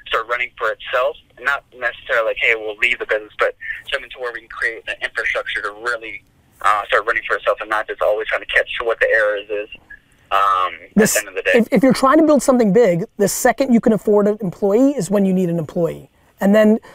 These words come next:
Speaker 2: because the reality is you can't do everything, right? And so if you're investing in your long-term, invest in your long-term. Like, you should spend no money on anything, you should buy no fancy stuff, and you should put the money back into the business, and then, so you can build up the business, right?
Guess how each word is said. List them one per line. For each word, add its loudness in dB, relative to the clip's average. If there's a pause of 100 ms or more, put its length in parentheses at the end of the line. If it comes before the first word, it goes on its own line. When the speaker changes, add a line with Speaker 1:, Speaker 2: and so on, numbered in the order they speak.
(160)
Speaker 2:
because 4
the 4
reality 4
is 2
you 0
can't -2
do 2
everything, -2 (400)
right? 2
And -2
so 4
if -2
you're 4
investing 0
in 4
your 4
long-term, -2 (300)
invest 0
in 0
your 0
long-term. -2 (520)
Like, 0 (120)
you 6
should -4
spend 2
no 6
money 6
on 4
anything, 0 (280)
you 0
should 2
buy 2
no 4
fancy 2
stuff, -2 (400)
and 2
you 0
should -2
put 2
the 6
money 2
back -2
into 2
the 2
business, 0 (400)
and 2
then, 2
so 0
you 2
can 2
build 0
up 0
the -2
business, 0
right? 0